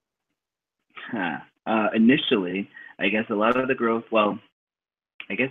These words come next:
it's like, if we take it a phase approach, we're on, like, phase three right now. So phase one was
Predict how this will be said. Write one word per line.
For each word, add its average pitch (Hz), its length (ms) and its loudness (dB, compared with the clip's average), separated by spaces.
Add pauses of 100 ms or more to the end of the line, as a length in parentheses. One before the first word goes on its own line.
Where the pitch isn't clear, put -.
it's 135 140 -14
like, 107 180 2
if 107 140 -4
we 131 100 -2
take 139 200 0
it 131 80 -2
a 101 260 2
phase 101 260 0
approach, 90 320 -8
we're 104 60 0
on, 101 100 -2
like, 85 220 -6
phase 101 200 -2 (160)
three 98 280 -2
right 82 260 -4
now. 76 220 -10 (520)
So 110 200 0
phase 135 240 4
one 110 400 0
was 101 180 0